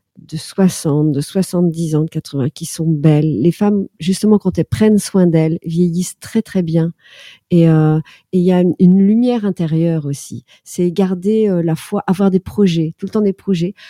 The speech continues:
Continuer à s'entretenir, à prendre soin de soi. C'est pour ça que pour moi, c'est important de bouger, euh, de bien manger,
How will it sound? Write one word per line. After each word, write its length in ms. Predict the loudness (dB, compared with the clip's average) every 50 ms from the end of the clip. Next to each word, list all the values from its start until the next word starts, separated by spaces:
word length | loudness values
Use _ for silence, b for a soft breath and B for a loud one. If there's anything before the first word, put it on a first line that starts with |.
| B B B -6
Continuer 800 | -2 0 0 0 2 4 6 6 6 6 6 4 4 2 0 -2 -4
à 100 | -6 -6
s'entretenir, 760 | -6 -6 -6 -8 -8 -8 -6 -8 -8 -4 -2 -2 0 -2 -2 -4
à 120 | -4 -4 -4
prendre 300 | -4 -4 -2 -2 -2 -2
soin 180 | 0 2 2
de 60 | 2 2
soi. 300 | 2 -2 -4 -2 -2 -4 B B B B B B
C'est 120 | -12 -10
pour 140 | -8 -8 -6
ça 140 | -4 -6 -6
que 60 | -4
pour 100 | -2 -2
moi, 140 | 0 0 0 0 -2
c'est 140 | -2 -2
important 520 | -2 -2 -2 -4 -8 -6 -2 0 2 2 2
de 140 | 2 0 -2
bouger, 760 | -4 -6 -8 -8 -6 -4 -4 -4 -2 -2 0 0 -2 -4 -8 b b b b b b -2 0
euh, 340 | 2 2 2 2 2 0 0
de 140 | 0 -2
bien 300 | -2 -2 0 2 2 2
manger, 680 | 2 2 2 2 0 0 0 0 0 2 2 0 -2 -4